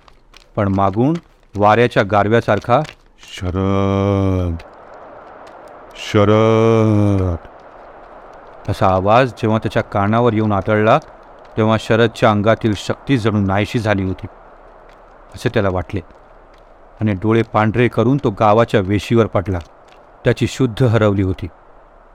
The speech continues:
Speaker 1: तोंडाला फेस आला होता. त्याला एक नाही, तर तीन तीन चकव्यांनी झपाटले होते.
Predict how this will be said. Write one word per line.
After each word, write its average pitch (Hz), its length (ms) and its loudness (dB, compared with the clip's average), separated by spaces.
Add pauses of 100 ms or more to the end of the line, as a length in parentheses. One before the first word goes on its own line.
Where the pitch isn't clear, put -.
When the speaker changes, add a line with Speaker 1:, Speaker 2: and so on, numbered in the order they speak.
(240)
Speaker 1:
तोंडाला 104 320 2
फेस 120 320 0
आला 101 140 4
होता. 92 280 -2 (1080)
त्याला 104 180 2 (100)
एक 123 260 2
नाही, 98 360 0 (680)
तर 104 100 0
तीन 117 460 0
तीन 113 320 0
चकव्यांनी 107 520 0
झपाटले 104 440 -2
होते. 92 260 -6